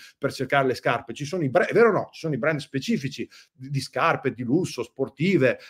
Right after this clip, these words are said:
classiche, cioè, nei quali io vado a vedere. Poi, ragazzi, se un giorno sto facendo shopping e vado dentro Armani e mi faccio il vestito e vedo una cintura e me la provo, la comprerò, porca vacca. Cioè, ci, ci, ci siamo arrivati, ragazzi, cioè, questo è il conce-, ci arriviamo, ragazzi, dobbiamo sempre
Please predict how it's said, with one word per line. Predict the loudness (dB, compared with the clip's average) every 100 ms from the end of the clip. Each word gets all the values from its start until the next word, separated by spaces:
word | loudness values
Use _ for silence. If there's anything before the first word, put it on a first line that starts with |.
| _ _
classiche, | 0 4 2 0 -4 -2
cioè, | 0 -2 -6 -6
nei | -2 -2
quali | 2 4 4 4
io | 4
vado | 4 2
a | 2
vedere. | 0 0 -4 2
Poi, | 4 4
ragazzi, | 2 0 0
se | -4
un |
giorno | 0 0
sto | 0 -6
facendo | -6 -4 -2
shopping | 0 0 -2 -4
e |
vado | 0 0
dentro | 0 -2
Armani | -2 -2 -4
e | -8
mi | -8
faccio | -2 -2 -4
il | -4
vestito | -4 -2 0 4 2 0 -8
e | 8
vedo | 10 10
una | 6
cintura | -2 -4 2 4 4
e |
me | 2
la | 2
provo, | 6 6 6 2
la | -2
comprerò, | -2 -6 -4 2 6 6 6
porca | -2 -4 -4
vacca. | -6 -6 -10 -18
Cioè, | -16 -16
ci, | -18
ci, | -20 -20
ci | -16
siamo | -4 0 2 2
arrivati, | 4 2 2 0
ragazzi, | -2 -4 -12
cioè, | -12
questo | -8 -6 -6 -8 -12
è | -4
il | -4
conce-, | -4 -6 -8
ci | -2
arriviamo, | 0 2 2 4 4 0
ragazzi, | -2 -4
dobbiamo | -4 -4
sempre | -4 -4 0 0 -2